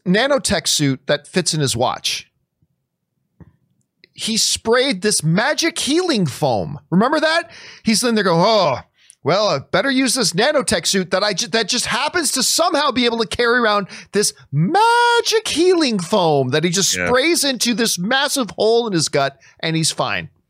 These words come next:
Speaker 1: And he's fine. <laughs> I'm like, "Come on." It's just, again, it was to me, I know I'm nitpicking a bit here, uh, granted, but it's just,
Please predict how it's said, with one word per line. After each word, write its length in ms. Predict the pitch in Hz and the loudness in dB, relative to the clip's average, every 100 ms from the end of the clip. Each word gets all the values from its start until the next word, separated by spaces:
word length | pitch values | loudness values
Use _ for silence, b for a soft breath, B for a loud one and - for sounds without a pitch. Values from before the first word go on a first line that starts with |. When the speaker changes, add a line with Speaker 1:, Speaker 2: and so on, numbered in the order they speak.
| _ _ _ _ _ | _ _ _ _ _
Speaker 1:
And 120 | - 403 | -8 -4
he's 140 | 359 | -4
fine. 500 | - 440 427 233 185 | 0 0 2 0 -2
<laughs> 20 | |
I'm 80 | 202 285 | -4 -2
like, 220 | 269 - | -2 -2
"Come 200 | 339 214 | -4 -4
on." 240 | 123 139 185 151 | -2 -4 -6 -6
It's 160 | 226 226 | -4 -2
just, 200 | 294 - B B B | -6 -10 B B B
again, 360 | 240 262 262 240 | -2 0 0 -2
it 60 | |
was 160 | 233 - | -4 -6
to 100 | 208 | -4
me, 360 | 220 220 220 - B | -2 -2 -4 -6 B
I 140 | 214 | -4
know 200 | 240 285 | 0 0
I'm 120 | 262 240 | 0 -4
nitpicking 440 | - 233 226 226 | -6 -4 -4 -4
a 40 | 208 | 0
bit 180 | 214 175 | 0 -2
here, 380 | 208 202 208 - | -2 0 0 -4
uh, 120 | - 170 | -10 -4
granted, 340 | 247 247 190 | -2 -2 -2
but 140 | 196 190 | 0 0
it's 120 | 185 | -2
just, 200 | 220 | -4